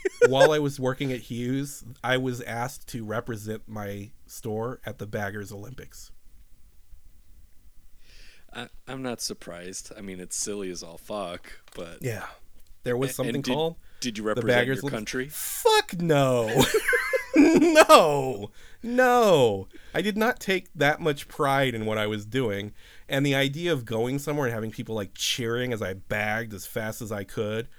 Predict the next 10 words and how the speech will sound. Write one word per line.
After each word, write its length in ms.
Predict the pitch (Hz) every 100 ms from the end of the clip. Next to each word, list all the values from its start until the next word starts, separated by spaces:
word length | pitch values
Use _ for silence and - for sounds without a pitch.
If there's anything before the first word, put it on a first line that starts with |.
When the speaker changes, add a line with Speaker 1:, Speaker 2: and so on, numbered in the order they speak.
| - - - - - -
Speaker 2:
made 240 | 113 151 165
my 320 | 147 117 117
stomach 420 | - 143 127 101
turn. 420 | - 101 95 104 104 - -
Speaker 1:
It's 220 | 104 98 -
weird. 260 | 82 80 85
Speaker 2:
I, 300 | 165 165 160 - -
I 120 | 143
politely 500 | 143 143 127 120 110
declined. 640 | 104 - 107 90 95 101